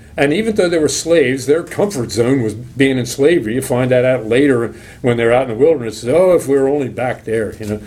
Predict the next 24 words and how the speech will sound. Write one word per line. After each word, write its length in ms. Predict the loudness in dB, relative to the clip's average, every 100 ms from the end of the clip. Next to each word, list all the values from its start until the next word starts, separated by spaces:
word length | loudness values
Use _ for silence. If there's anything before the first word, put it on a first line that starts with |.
| -4
that 140 | 0
was 140 | 0 0
their 80 | -4
comfort 420 | -2 -4 -4 -4
zone. 260 | -2 -2 -4 -8 0
He 80 |
was 180 | 0 0
go-, 160 | -2 -2
he 120 | 0
had 140 | 0
to 80 | 0
take 200 | 0 0
a 60 | 0
million 340 | -2 0 0
people 460 | 0 -4 0 -2 -4 -20 -20 -20 -20 -6
in 160 | 0 2
the 80 | 2
name 320 | 2 2 2
of 160 | 0 0
a 40 |
God 640 | 0 0 2 0 -2 -4 -12 -12 -2
which 300 | -2 0 0
they 160 | 2
had 180 | 2 0